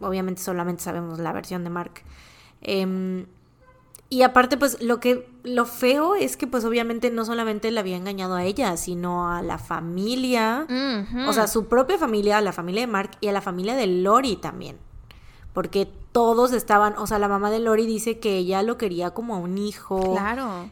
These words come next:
Speaker 1: Que siempre había sido, o sea, desde, que ella jamás hubiese pensado nada de él, porque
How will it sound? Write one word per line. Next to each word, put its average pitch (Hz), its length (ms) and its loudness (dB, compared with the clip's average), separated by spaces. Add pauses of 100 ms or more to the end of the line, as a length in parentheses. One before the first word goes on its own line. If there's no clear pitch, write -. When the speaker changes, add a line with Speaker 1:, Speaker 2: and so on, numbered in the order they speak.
(120)
Speaker 1:
Que 214 120 6
siempre 220 520 4
había 233 260 4
sido, 202 760 2 (580)
o 233 80 -2
sea, 214 140 0
desde, 208 340 2
que - 160 -8
ella 254 160 0
jamás 226 520 0
hubiese 254 260 -2
pensado 208 560 -2
nada 202 280 -2
de 202 100 0
él, 180 120 -2
porque 208 400 -6